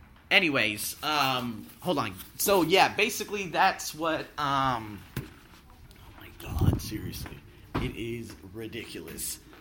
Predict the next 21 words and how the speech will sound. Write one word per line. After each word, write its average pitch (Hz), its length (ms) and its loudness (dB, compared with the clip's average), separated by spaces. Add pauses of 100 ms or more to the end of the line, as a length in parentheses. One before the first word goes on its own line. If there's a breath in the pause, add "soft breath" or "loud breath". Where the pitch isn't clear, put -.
that 92 140 -10
I'm 123 140 -6
trying 190 400 -8
to 240 40 -4
do 160 220 -10
something. 139 800 -6 (100)
Anyway, 110 380 -6
so 180 220 -2
yeah, 135 280 0 (240)
guys, 123 380 0
that's 196 260 4
what's 175 140 -4
happening. 127 500 2 (960 loud breath)
<sighs> 240 320 6
Right, 233 280 2
wrong. 196 140 -2 (220)
<laughs> - 200 -10
I'm 127 160 -6
telling 123 380 -8
you, 113 80 -8
boy, 107 300 -10